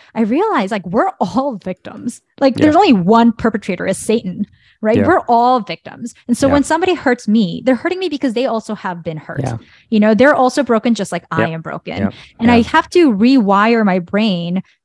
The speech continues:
Speaker 1: to understand that this person who is attacking me, or I feel like they're attacking me, they're not the perpetrator. They're
Speaker 2: Yeah.
Speaker 1: not my enemy. And I think if I keep seeing people who disagree with me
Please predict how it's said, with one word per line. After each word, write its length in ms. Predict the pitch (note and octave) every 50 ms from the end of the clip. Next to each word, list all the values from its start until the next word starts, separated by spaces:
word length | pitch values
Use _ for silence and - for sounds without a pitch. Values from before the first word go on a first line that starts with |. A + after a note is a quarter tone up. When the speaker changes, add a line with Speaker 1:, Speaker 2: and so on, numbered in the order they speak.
| _
Speaker 1:
to 120 | - C4 A3+
understand 680 | G#3+ A#3 A#3 A#3 - - - C4 C#4+ D4 C4 A3+ G3
that 160 | F#3+ F#3+ F#3+
this 140 | - C4 -
person 340 | - - C#4 C#4 - E4+ D#4+
who 80 | C4+ A#3+
is 100 | G#3+ F#3
attacking 480 | F3 - - - F3+ F3+ - A#3 A#3
me, 180 | A#3+ B3 C4 C4
or 160 | G#3 F#3+ -
I 80 | F#3+ F3 - _
feel 220 | - A3 G#3 A3 A3
like 180 | A3 A3+ A3
they're 140 | - A#3+ A#3+
attacking 420 | A#3+ A#3+ - - B3 - - C#4 C#4+
me, 240 | D4 D#4 E4+ D#4
they're 380 | A3 F3+ G3+ G3+ C4 E4 G4 G4
not 400 | D#4 A3+ A3 A3+ C4 C#4 C4 -
the 80 | - G#3
perpetrator. 760 | - - A#3 A#3 - C#4+ - - - D#3+ D#3+ - - - - _ - _ _
They're 240 | - A#3+ C#4+ E4 F#4
Speaker 2:
Yeah. 60 | E4+ C4
Speaker 1:
not 300 | A#3+ A3 G#3+ - - F#3
my 200 | F3+ D#3+ D#3+ D#3+
enemy. 420 | - D#3+ E3+ F3 G#3 B3+ D#4+ G4 A#4 A#4 - _ _ _ _ _ -
And 120 | A#3+ A#3+
I 100 | B3 B3
think 260 | A#3+ - D4+ D4+ D4+
if 140 | D#4 C#4 -
I 60 | B3
keep 300 | B3 - - - F#4+ F#4
seeing 460 | - - - B3+ B3 B3+ B3+ A#3 G#3+ G#3+
people 360 | - - A#3+ A3 - A3+ A3
who 120 | - A3+
disagree 580 | F#3 - A3+ - - G#3+ G3 - G3 A3 A#3+ B3
with 180 | A#3 G#3 -
me 340 | F#3 D#3+ E3 D#3+ E3+ F3+ F3+